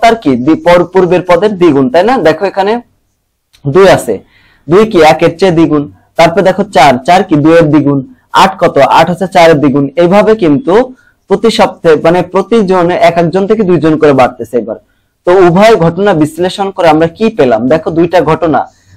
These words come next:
দুইটা ঘটনা থেকে আমরা একটা বিষয় পেলাম, সেটা হচ্ছে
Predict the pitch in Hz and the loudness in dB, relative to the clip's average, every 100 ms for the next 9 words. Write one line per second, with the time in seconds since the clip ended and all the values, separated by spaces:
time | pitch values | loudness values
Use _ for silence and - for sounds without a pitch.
0 | - 156 175 160 180 196 196 190 180 156 | -8 0 2 2 0 -4 -4 -2 0 2
1 | 170 170 - _ - 147 165 143 143 190 | 2 0 -4 _ -4 -2 0 0 0 0
2 | 190 165 139 151 175 151 190 208 - - | 0 2 2 2 -2 -4 0 -2 -2 -2
3 | 143 202 | 0 0